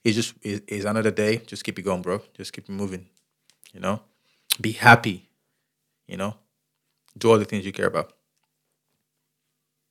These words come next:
Help people, you know? That's one thing I've realized about Americans.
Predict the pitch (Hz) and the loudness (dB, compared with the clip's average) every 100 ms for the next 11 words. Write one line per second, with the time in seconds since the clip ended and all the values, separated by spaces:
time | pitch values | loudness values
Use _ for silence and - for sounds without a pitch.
0 | - - 107 110 - 95 - _ _ _ | -2 2 2 0 -10 -18 -20 _ _ _
1 | _ _ 90 92 - - - - 127 175 | _ _ -6 -6 -8 -18 -18 2 2 4
2 | 165 180 139 101 107 101 95 92 95 98 | 2 6 6 6 4 4 2 -2 0 -4
3 | - - - | -6 -16 -18